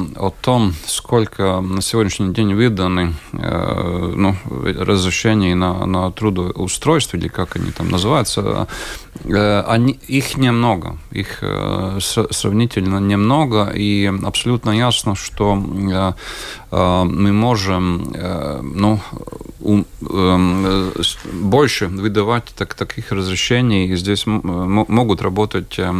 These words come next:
ещё много, э, и мы даже это не почувствуем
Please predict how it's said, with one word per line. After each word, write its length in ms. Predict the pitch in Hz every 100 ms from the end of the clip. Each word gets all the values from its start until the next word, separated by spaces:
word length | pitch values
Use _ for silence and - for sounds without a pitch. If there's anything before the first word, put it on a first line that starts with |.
| 90
ещё 380 | 95 - - 107
много, 480 | 101 139 156 117 127 - - 107
э, 380 | 90 90 90 87 - - - -
и 100 | 107
мы 140 | 117
даже 300 | 120 110 104
это 160 | 110 107
не 100 | 104
почувствуем 800 | - - 104 - - 53 -